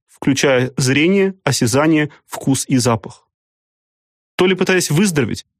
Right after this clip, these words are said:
то ли вследствие самой болезни, Молли прекратила принимать пищу. Говорили, что она провела совсем без еды шестнадцать лет. Очевидцы утверждали,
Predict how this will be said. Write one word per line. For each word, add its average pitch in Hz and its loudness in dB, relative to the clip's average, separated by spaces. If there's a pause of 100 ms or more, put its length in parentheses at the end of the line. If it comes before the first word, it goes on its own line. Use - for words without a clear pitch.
(120)
то 160 2
ли 165 2
вследствие 180 0
самой 170 2
болезни, 151 0 (260)
Молли 190 2
прекратила 156 0
принимать 139 0
пищу. - -4 (1080)
Говорили, 160 2
что - -2
она 165 2
провела 165 0
совсем 170 0
без 151 -2
еды 165 0
шестнадцать - -2
лет. 123 -2 (440)
Очевидцы 160 0
утверждали, 143 0